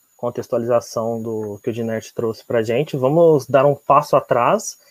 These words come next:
e relembrar os principais normativos, né, é, da saúde suplementar. Bom, inicialmente, um importante marco pra saúde no Brasil,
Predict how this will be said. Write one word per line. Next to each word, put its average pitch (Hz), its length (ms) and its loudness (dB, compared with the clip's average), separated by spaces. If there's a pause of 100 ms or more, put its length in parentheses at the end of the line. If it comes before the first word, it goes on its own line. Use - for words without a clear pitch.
(260)
e 151 100 -4
relembrar 151 760 2 (120)
os 139 380 -6
principais 139 540 -2
normativos, 156 1120 -4
né, 120 260 -12 (540)
é, 113 1000 -2 (340)
da 123 240 2
saúde 123 420 2
suplementar. 120 800 -2 (500)
Bom, 110 220 -2 (400)
inicialmente, 127 840 0 (140)
um 147 160 2
importante 147 560 0
marco 139 640 0
pra 117 140 -2
saúde 120 480 -4
no 117 100 -8
Brasil, 117 580 -2